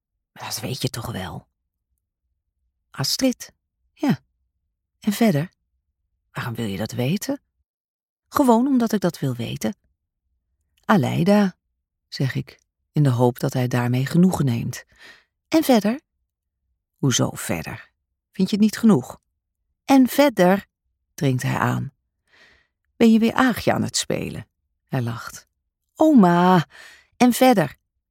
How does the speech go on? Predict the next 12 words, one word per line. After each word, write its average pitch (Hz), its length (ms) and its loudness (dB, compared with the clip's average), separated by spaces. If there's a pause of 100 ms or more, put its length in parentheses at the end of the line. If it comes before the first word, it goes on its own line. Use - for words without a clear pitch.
(300)
Wat - 200 -8
doet 349 180 2
dat 254 160 -2
er 151 100 2
nou 123 180 0
toe? 131 280 -4 (640)
Ik 330 120 -2
mag 453 140 0
het 392 120 0
toch 349 120 0
wel 277 160 4
weten?" 254 560 2